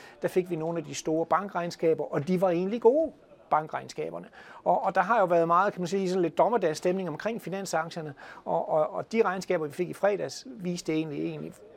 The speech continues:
rimelig gode fundamentaler. Øh, så, så de blæser, i hvert fald efter i min vurdering, noget af den her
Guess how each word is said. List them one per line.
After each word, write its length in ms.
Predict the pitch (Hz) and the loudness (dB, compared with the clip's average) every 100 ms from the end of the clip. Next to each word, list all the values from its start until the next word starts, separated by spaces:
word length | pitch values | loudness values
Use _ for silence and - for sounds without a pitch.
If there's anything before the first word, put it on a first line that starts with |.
| - | -8
rimelig 280 | 196 240 262 | -4 -2 0
gode 200 | 185 208 | 2 2
fundamentaler. 720 | - 185 160 160 202 208 156 - - - - | 0 -4 -4 -4 -2 0 -2 -4 -12 -20 -4
Øh, 460 | 190 170 170 165 165 | 2 6 6 4 2
så, 200 | - 185 | 2 0
så 160 | - 170 | 0 -4
de 140 | 208 | -4
blæser, 480 | 185 196 180 170 160 - - - - 175 | 2 4 4 4 2 0 -14 -18 -6 -2
i 60 | |
hvert 180 | 170 165 | 0 0
fald 140 | 156 | -2
efter 160 | 156 156 | -4 -4
i 40 | |
min 200 | 175 247 | -2 0
vurdering, 320 | 180 175 170 147 | 0 0 0 0
noget 160 | 175 | 2
af 60 | 160 | 2
den 160 | 160 | 2
her 220 | 170 165 | 0 0